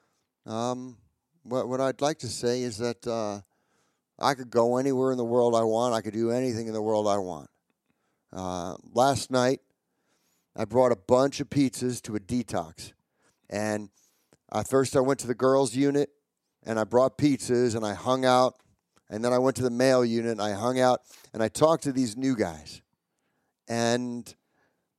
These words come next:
to me, I could do anything in the world I want. And people are like, "Well, why were you in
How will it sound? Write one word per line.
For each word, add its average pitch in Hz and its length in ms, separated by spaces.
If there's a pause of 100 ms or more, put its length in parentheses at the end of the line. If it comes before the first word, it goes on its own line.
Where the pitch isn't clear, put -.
(260)
to 139 100
me, 208 400
I 135 80
could 127 140
do 135 180
anything 196 500
in 180 60
the 170 80
world 156 360
I 147 80
want. 139 440
And 113 120
people 143 220
are 139 40
like, 131 160
"Well, 131 200
why 175 480
were 156 140
you 156 220
in 147 360